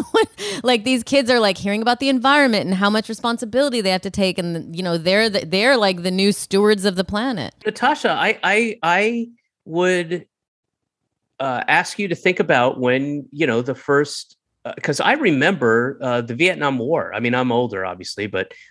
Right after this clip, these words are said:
Speaker 2: uh, I remember the Watergate. I don't remember it, remember it, but I remember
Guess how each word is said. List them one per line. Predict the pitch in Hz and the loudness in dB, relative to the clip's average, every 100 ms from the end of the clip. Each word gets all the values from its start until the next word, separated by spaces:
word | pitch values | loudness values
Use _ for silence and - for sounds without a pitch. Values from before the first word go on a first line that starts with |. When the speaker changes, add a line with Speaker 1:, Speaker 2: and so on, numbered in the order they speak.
| _ | _
Speaker 2:
uh, | 107 104 95 92 90 _ _ - | 0 2 4 2 0 _ _ -4
I | 113 | 0
remember | 151 151 123 117 117 113 107 | 2 2 2 2 2 2 -2
the | - 110 101 95 - 98 | -8 -6 -4 -4 -8 -6
Watergate. | 95 123 143 147 160 170 - | 0 2 2 2 2 2 0
I | 139 | 0
don't | 156 120 | 0 0
remember | 120 104 123 135 170 | -4 0 0 0 0
it, | 180 | 0
remember | 180 185 190 247 | -2 -2 0 0
it, | 254 - | 0 -4
but | 123 | -2
I | |
remember | 120 117 113 120 127 135 123 120 | -2 -2 -2 -2 -2 -2 -2 -4